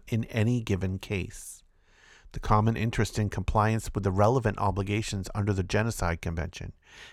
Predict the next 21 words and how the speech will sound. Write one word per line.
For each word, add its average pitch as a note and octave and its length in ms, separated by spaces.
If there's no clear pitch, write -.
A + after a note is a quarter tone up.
entails A2 480
that G2+ 320
any B2+ 280
state - 360
party, G2 420
without G#2 460
distinction, A2+ 760
is G2 180
entitled G#2+ 520
to A#2 120
invoke G#2+ 360
the F#2+ 100
responsibility G#2+ 920
of F#2+ 140
another G#2 360
state G#2 340
party - 340
for - 140
an A2 60
alleged D3 440
bl-, A#2 140